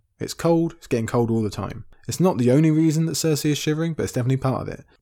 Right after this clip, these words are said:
And this side of things will be repeatedly referenced once she actually begins the walk on her bare feet.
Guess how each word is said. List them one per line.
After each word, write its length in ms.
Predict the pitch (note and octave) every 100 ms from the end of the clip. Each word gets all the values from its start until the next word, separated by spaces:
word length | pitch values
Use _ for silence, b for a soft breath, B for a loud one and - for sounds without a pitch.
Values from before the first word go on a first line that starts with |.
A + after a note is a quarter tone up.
| -
And 140 | B2+
this 100 | F3+
side 160 | D3+ B2+
of 80 | A#2
things 280 | A#2+ A2+
will 120 | A#2+ B2
be 180 | C#3
repeatedly 560 | C3 B2+ F#3 F3+ B2+ A#2
referenced 480 | A#2+ C3+ A2+ F#2+ -
once 260 | B2+ A2
she 100 | -
actually 240 | A2 - G#2+
begins 400 | G#2+ C3+ E3 C3+
the 80 | G2+
walk 280 | G2+ -
on 120 | - G2
her 140 | G2
bare 240 | G2 F2+
feet. 300 | - A#2 G#2